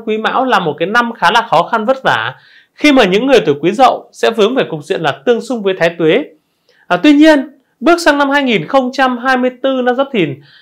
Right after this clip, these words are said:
là một cái năm mở khởi đầu cho cái sự may mắn kéo theo đến với những người tuổi Quý Dậu khi mà được quý nhân liên tiếp hỗ trợ cũng như là các cát tinh nó chiếu mệnh. Đây là một cái năm được đánh giá là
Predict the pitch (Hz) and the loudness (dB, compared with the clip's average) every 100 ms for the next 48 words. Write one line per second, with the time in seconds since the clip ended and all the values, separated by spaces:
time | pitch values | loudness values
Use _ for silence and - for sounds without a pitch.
0 | _ 196 202 185 220 262 277 226 160 - | _ 2 2 2 2 2 2 2 0 0
1 | 131 175 165 - 214 240 240 196 233 254 | 2 2 2 0 -6 -4 -6 -4 -2 -2
2 | 233 202 202 320 - _ _ _ _ - | 0 0 0 -4 -12 _ _ _ _ 0
3 | 175 214 262 240 240 170 185 208 208 220 | 0 2 0 0 -4 -6 -2 0 0 -2
4 | 262 208 160 131 135 165 220 - - _ | 0 0 0 -2 -4 2 2 2 -4 _
5 | - _ _ - 302 254 202 185 - _ | -20 _ _ 0 4 4 4 2 -2 _
6 | _ _ - 220 294 277 269 _ 254 294 | _ _ -2 0 2 2 -2 _ -2 0
7 | 262 - 320 339 233 - 311 262 165 190 | 0 0 -2 2 0 2 0 0 -2 -4
8 | 269 151 190 190 311 311 262 247 240 233 | -2 -2 -4 -4 -4 -2 -6 -6 -2 2
9 | 254 - - _ _ _ _ 226 285 254 | 2 0 -6 _ _ _ _ 2 4 4
10 | 185 180 208 233 233 185 165 180 185 175 | 2 0 0 0 -2 -4 0 0 2 2